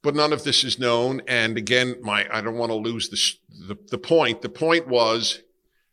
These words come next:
the defenders of the Torah should be Orthodox Jewry. I've given up on Reform and Conservative and Reconstructionists. I've given up on them.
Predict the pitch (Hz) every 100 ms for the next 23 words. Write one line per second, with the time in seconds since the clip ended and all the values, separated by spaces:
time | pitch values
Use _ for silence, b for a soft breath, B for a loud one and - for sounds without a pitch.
0 | _ - 127 135 - 165 180 175 151 120
1 | 139 - 165 147 - 127 107 120 135 135
2 | 147 123 113 - 127 101 101 120 139 123
3 | 120 120 113 107 101 123 110 104 104 107
4 | - 113 101 98 95 95 90 95 90 -
5 | 85 - - - 98 - 113 104 92 -
6 | 80 -